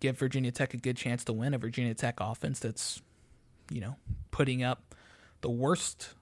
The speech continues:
offensive, uh, total from a score standpoint they've put up this year is thirty-eight. I mean, that's far superior to years past. So I think the two combined can, can work together really well.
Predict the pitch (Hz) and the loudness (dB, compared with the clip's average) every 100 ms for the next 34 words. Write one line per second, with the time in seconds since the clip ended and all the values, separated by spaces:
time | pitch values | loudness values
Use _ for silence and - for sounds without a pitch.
0 | - 113 - 127 143 127 135 117 110 123 | -2 0 2 0 0 -2 2 2 2 0
1 | - - - - - - 120 123 - 120 | -2 2 2 2 0 2 4 2 2 2
2 | 120 127 120 123 120 127 120 117 - 117 | 2 0 0 0 0 0 -2 -2 0 0
3 | 117 127 123 110 - 139 120 117 147 127 | 0 0 0 0 0 0 0 0 0 -2
4 | - - - - _ 127 113 131 - - | -6 -20 -20 -20 _ -4 -2 -2 -2 2
5 | 135 147 - - 117 113 117 - 117 117 | 4 4 2 0 0 0 -2 0 0 0
6 | 104 - 127 - - - - - - - | -2 0 0 0 -6 -10 -16 -20 -20 -20
7 | - - - 131 127 - 214 226 180 - | -20 -4 2 4 4 4 4 6 6 4
8 | 165 127 131 170 127 135 117 113 - 139 | 4 4 4 4 2 0 0 -2 -2 0
9 | 127 131 - - 135 117 107 113 - - | 2 2 0 0 2 2 0 -4 -10 -18
10 | - - 147 135 117 120 98 80 | -16 -2 2 4 4 2 0 -4